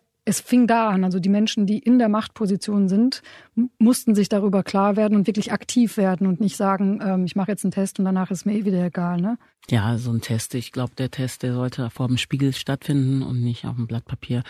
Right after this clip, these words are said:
Speaker 2: weil wir müssen uns ja selber einfach fragen. Und, ähm, ich hab das auch in der Familie. Ich hab ja eine dunkelhäutige Familie, sowohl auch eine weiße. Und, ähm, da, da geht das ja schon los. Zum,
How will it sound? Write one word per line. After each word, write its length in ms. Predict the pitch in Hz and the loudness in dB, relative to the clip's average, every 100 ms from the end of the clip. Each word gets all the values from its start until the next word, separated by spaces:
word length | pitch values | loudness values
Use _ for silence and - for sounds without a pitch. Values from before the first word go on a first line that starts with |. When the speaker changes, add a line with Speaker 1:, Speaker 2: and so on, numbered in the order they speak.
| - - | -14 -6
Speaker 2:
weil 240 | 127 117 117 | -2 -2 -2
wir 160 | - 117 | -2 2
müssen 240 | 120 120 | 2 0
uns 120 | 117 120 | -4 -2
ja 80 | |
selber 280 | 113 107 107 | -4 -4 -4
einfach 300 | 95 104 113 | -8 -8 -12
fragen. 580 | - - 98 110 127 120 | -14 -12 -8 -4 -2 -2
Und, 340 | 120 110 110 | -4 -6 -6
ähm, 220 | 107 107 110 - - - _ | -6 -6 -6 -12 -20 -20 _
ich 180 | - 123 | -12 -6
hab 100 | 120 | -6
das 180 | - 120 | -4 -6
auch 120 | 113 | -4
in 60 | 113 | -4
der 100 | 110 | -4
Familie. 380 | - 123 123 120 | -4 -2 -2 -2
Ich 160 | 117 | -4
hab 140 | 107 - | -8 -6
ja 100 | 110 | -4
eine 160 | 113 | -4
dunkelhäutige 580 | 117 123 123 113 - 120 | -4 -6 -6 -8 -8 -16
Familie, 480 | - 117 120 120 120 | -8 -6 -4 -6 -6
sowohl 340 | 120 117 120 | -8 -6 -6
auch 140 | 117 - | -8 -6
eine 240 | 113 107 | -6 -4
weiße. 420 | 95 95 - 117 - - - _ - | -6 -8 -6 -8 -8 -16 -20 _ -8
Und, 500 | 110 104 104 - - | -6 -4 -6 -8 -12
ähm, 420 | 101 101 104 - _ - - _ - | -12 -10 -12 -16 _ -20 -20 _ -8
da, 180 | 117 110 | -6 -2
da 180 | 110 | -4
geht 260 | 110 113 107 | -4 -8 -6
das 140 | 123 | -4
ja 80 | 123 | -4
schon 240 | - 127 113 | -6 -4 -4
los. 600 | 113 123 - - - - | -4 -8 -10 -10 -12 -14
Zum, 680 | - 120 117 - 71 65 - | -12 -8 -6 -6 -8 -8 -10